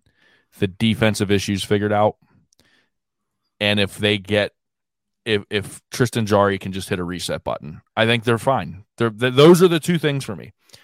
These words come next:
I think, I think everything stems from that. I, I think that the offense is pressing too much, which is causing issues, and it's making them, um, do some probably stupid things.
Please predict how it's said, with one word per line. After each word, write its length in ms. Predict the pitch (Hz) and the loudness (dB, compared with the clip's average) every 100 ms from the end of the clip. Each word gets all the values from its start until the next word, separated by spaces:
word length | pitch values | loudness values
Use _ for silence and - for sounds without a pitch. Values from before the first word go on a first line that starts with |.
| _ - | _ -6
I 100 | 120 | -4
think, 220 | 139 135 _ _ _ _ _ _ _ _ _ _ _ _ _ _ - | -4 -6 _ _ _ _ _ _ _ _ _ _ _ _ _ _ -4
I 100 | 135 | -2
think 220 | 165 156 135 | 0 0 2
everything 460 | 147 160 143 139 | 2 2 -2 -4
stems 360 | 123 131 120 110 | -4 -4 -4 -4
from 200 | 104 87 | -10 -12
that. 160 | - - _ _ _ - | -16 -20 _ _ _ -8
I, 240 | 107 113 | -6 -4
I 40 | |
think 260 | 110 123 117 | -4 -4 -2
that 160 | 117 - | -4 -2
the 160 | 120 | 2
offense 680 | 107 110 123 120 - - - - | 2 2 2 -2 -4 -12 -14 -12
is 340 | 107 104 101 - | -8 -6 -8 -8
pressing 460 | - 113 - 120 | -2 -2 -2 -4
too 140 | 120 127 | -2 0
much, 400 | 123 127 - 120 | 0 0 -6 -6
which 180 | 107 - | -6 -8
is 80 | |
causing 380 | - 110 104 104 | -6 -2 -2 -2
issues, 460 | 104 107 113 110 104 | -6 -4 -4 -4 -6
and 120 | 98 | -10
it's 180 | 95 - | -10 -10
making 340 | 101 104 107 101 | -8 -6 -8 -6
them, 380 | 104 101 101 - _ _ _ - | -6 -4 -8 -10 _ _ _ -10
um, 520 | 92 92 90 92 - - 117 | -6 -2 -4 -6 -12 -18 -12
do 400 | 104 107 107 107 107 | -2 0 2 0 -4
some 400 | - 98 95 - | -6 -8 -8 -6
probably 340 | 101 101 98 | -4 -2 -4
stupid 440 | 95 - 104 101 101 | -8 -6 -6 -6 -10
things. 440 | 101 113 135 - | -8 -8 -8 -12